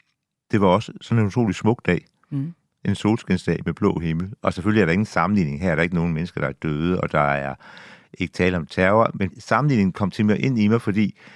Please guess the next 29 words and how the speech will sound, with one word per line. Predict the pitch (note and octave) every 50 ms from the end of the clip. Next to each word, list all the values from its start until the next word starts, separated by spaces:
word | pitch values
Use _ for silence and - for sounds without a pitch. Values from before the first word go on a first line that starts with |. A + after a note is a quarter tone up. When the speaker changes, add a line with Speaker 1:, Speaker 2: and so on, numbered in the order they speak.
| - - _ -
Speaker 1:
den | A2 F#2+
her | A#2 A2 G2+ -
surrealistiske | - - - A2 G2+ G2 F#2+ F#2+ F#2 F2+ G#2+ C#3 C#3 - - F#2 - F2+
katastrofe | D#2+ - F#2+ D#2 D2+ - - - E2+ G#2 A#2 C3+ E3+ F3 - - G#2 - _ _ _ _ _ _ _ _ _ _ _ _ _ _ _ -
er | G2 G2+
på | - -
en |
eller | G#2 F#2+ F#2
anden | E2+ E2+
måde | D#2+ D#2 E2+
den | - F2
samme. | - - D#2+ C#2+ D2 E2 F#2+ F#2 - _ _ _ _ -
Altså, | - F#2 - G#2
man | G2+
står | - - D#3 C3+
og | A#2 G2+
ser | - - E3 D#3 A2+
noget, | F#2+ G2 G#2+ A2
og | G#2 G2
man | F#2+ -
tænker | - - B2+ D3 E3+ D#3+
egentlig | - - A2+ G2+ F2
bare, | F2 F2 F#2 G2+ - -
det | -
eneste, | B2 D#3 D#3 -
man | G#2 F#2 E2+
tænker, | - - F#2+ G2+ A#2 B2+
det | G#2 G2+ F2+
er | E2+ E2+